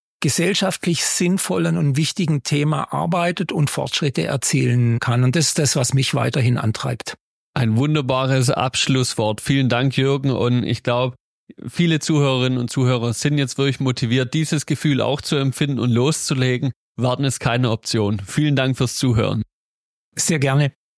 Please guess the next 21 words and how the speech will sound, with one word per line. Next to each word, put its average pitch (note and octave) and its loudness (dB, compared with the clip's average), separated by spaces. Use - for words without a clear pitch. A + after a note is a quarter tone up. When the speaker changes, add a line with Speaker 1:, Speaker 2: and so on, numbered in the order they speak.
Speaker 2:
So, E3 -2
das C#3+ -2
war's C#3 -2
leider C3 -2
schon B2 -2
wieder A#2+ -2
mit D3+ -4
unserer C#3+ -6
Podcast-Folge B2+ -4
mit A2 -4
Doktor D3+ -2
Jürgen C3 -2
Miller C#3 -2
zum E3 -4
Thema B2+ -2
Kreislaufwirtschaft B2+ -4
bei G#2 0
S - -8
E A#2 -2
W A#2 0
Eurodrive. G#2 -4